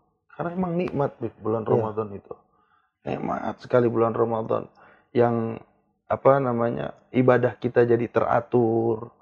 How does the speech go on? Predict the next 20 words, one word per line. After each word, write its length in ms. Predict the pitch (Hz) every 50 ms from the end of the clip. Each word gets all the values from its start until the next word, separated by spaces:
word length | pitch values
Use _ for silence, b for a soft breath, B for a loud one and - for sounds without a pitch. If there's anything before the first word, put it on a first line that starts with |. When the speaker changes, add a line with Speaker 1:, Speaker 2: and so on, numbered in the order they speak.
| _ _ _ _
Speaker 2:
Iya. 240 | 139 135 120 113 110
Speaker 1:
Kemudian 580 | 113 123 120 123 120 120 113 123 127 123 120 113
hawa 260 | 110 117 113 123 123 120
nafsu 320 | 120 117 117 - - 123
kita 300 | - - 123 - 127 127
jadi 240 | 127 123 120 123 127
terdidik. 800 | - - 120 120 123 123 139 127 123 127 127 123 123 117 110 - _ - - - _
Speaker 2:
Nah. 220 | - 131 123 123
Speaker 1:
Orang 200 | 120 - - 160
kan 200 | 160 - 180 196 196
kalau 240 | 190 - 175 170 -
lapar, 480 | 147 151 151 147 - - 196 196 185 - _ _ _ _ _ _ _
mau 200 | 143 147 151 143
ribut, 600 | 139 147 151 156 156 151 151 160 160 160 156 156
mau 300 | 147 151 156 156 151 - - - _ _
buat-buat 480 | - 143 156 151 151 156 156 151 151
maksiat, 560 | 156 147 151 127 107 - - 165 156 156 147 131
Speaker 2:
Mau 100 | 143 147
Speaker 1:
mau 40 | 131
Speaker 2:
berantem. 180 | 120 117 156